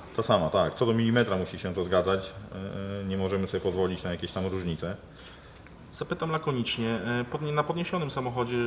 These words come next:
Speaker 2: po-, regulujemy najpierw przód, potem tył, to jest obojętne, ale nie może
Speaker 1: Mhm.
Speaker 2: być tak, że wiesz,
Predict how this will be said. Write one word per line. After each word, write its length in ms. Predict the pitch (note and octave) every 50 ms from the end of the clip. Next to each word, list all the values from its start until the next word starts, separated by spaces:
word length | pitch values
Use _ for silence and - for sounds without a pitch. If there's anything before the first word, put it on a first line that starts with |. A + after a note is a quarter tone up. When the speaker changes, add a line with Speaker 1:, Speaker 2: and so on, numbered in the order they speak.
| A#2 A2+ A2 G#2+
Speaker 2:
po-, 260 | - B2+ A2+ B2 C3+ C3+
regulujemy 460 | C#3 C3+ D3 C#3+ C#3+ C#3+ C#3+ C3+ C3
najpierw 340 | C#3 D3 C#3+ - D#3 C#3 -
przód, 240 | - - D#3+ -
potem 280 | - - D3 - D3 C#3+
tył, 180 | - D3+ C#3+ C#3+
to 80 | D3
jest 120 | C#3 - D3
obojętne, 420 | C3+ - C#3+ C#3 C3+ C3+ C#3+ D3+
ale 100 | D3+ D3
nie 80 | D3+ D3+
może 140 | - -
Speaker 1:
Mhm. 100 | - C#3
Speaker 2:
być 60 | A2 -
tak, 180 | - C#3 C3
że 100 | C3 C3+
wiesz, 360 | C3 C3+ B2+ A#2+ - - -